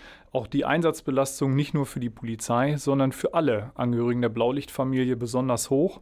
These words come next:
Insofern ist die Silvesternacht definitiv eine stark belastete Nacht in Bezug auf die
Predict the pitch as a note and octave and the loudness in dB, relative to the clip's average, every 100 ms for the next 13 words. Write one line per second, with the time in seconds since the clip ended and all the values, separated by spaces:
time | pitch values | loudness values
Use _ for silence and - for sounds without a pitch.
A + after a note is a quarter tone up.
0 | - _ - C#3 A#2+ C3 D3 C#3+ B2+ B2+ | -20 _ -2 2 2 0 0 2 2 2
1 | B2 - - - - E3 - D3 C3 B2+ | -2 -16 -20 -12 -4 -2 -2 -2 0 2
2 | C3+ - B2+ B2 G#2+ C3+ C#3 C3+ B2 C3+ | 0 0 0 0 0 -2 0 0 0 -2
3 | B2 - - B2 A#2 A2 A2 - - C3 | -4 -4 -2 0 2 0 -4 -10 -2 0
4 | C3+ - A2+ D3 - F3 E3+ E3 E3 - | 0 -2 0 0 0 -2 2 2 0 -6
5 | - D3 D3+ - - - - - - - | -2 0 0 -6 -20 -20 -20 -20 -20 -20
6 | - D3 D3 C#3+ - C#3+ - C3+ - C3 | -6 0 0 -2 -6 -2 -2 -2 0 2
7 | B2+ B2+ | 2 0